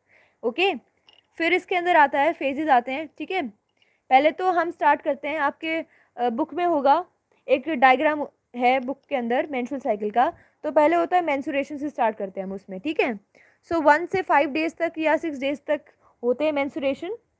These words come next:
फिर menses होते हैं। Then, अ,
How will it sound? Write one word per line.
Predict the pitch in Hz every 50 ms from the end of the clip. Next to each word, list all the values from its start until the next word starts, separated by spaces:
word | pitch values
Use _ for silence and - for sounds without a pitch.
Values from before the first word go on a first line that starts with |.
| _ _ _ _ _ _ _ _ _
फिर | - 339 - 370 349 - - - - - _ -
menses | 247 262 285 - 330 349 311
होते | 320 285 - 302 302
हैं। | 320
Then, | 311 262 302 294 339 392 392 - _ _ _ _ _ -
अ, | - 240 247 247 254